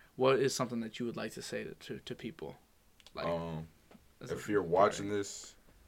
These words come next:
Speaker 2: you're sitting on your ass, why don't you come in here, talk about yourself, and talk about your experiences? And if you don't wanna do it, find somebody that will. It's always good to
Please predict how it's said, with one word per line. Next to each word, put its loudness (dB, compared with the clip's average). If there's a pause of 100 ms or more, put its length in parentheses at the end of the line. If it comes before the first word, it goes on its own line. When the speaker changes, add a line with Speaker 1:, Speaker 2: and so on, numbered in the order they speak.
(400)
Speaker 2:
you're -6
sitting 0
on 2
your 2
ass, 0 (200)
why -8
don't -4
you -8
come -2
in -2
here, -2 (260)
talk -4
about -2
yourself, -2
and -14
talk -8
about -6
your -8
experiences? -12 (560)
And -8 (160)
if -16
you 0
don't 0
wanna 2
do 2
it, -2 (460)
find -4
somebody -2
that -2
will. 0 (560)
It's -10
always 2
good -2
to -2